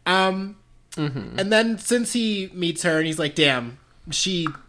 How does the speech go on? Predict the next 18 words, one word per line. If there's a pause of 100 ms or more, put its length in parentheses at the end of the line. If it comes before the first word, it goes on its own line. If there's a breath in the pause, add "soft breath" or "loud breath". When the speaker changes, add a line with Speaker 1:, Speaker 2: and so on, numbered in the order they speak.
(140)
Speaker 1:
she's (220)
survived.
She's
registered
dead, (100)
but
she's
alive. (420 soft breath)
She
could
be
my
ticket
to
defeating
the
system." (540 soft breath)
Um,